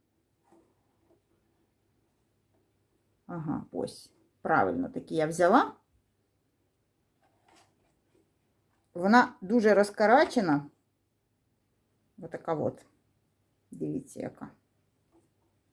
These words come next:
Мадам. О! Подивіться, має доволі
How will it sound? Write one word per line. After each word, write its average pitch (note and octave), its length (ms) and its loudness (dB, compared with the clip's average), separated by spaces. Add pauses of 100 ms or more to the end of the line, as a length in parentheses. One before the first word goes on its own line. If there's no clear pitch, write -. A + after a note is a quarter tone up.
(300)
Мадам. D3+ 600 -2 (2000)
О! F3+ 240 2 (3250)
Подивіться, G3+ 600 2
має A#3 340 6
доволі A#3 680 6